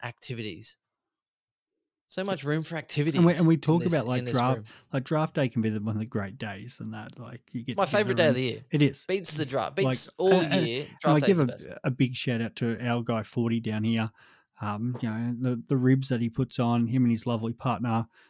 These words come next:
Speaker 2: Elise, they just put on a great day for us on that. So,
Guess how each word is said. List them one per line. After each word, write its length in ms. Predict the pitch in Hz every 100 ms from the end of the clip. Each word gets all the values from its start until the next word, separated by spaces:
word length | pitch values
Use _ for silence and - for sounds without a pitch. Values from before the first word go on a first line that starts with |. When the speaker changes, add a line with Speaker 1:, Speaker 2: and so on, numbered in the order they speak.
| _ -
Speaker 2:
Elise, 420 | 117 120 113 -
they 140 | 123
just 220 | 117 123 -
put 100 | 120
on 80 | 113
a 60 |
great 400 | 113 120 113 95
day 180 | 110 110
for 220 | - 120
us 220 | 110 - 120
on 80 |
that. 240 | 101 107 -
So, 320 | - 117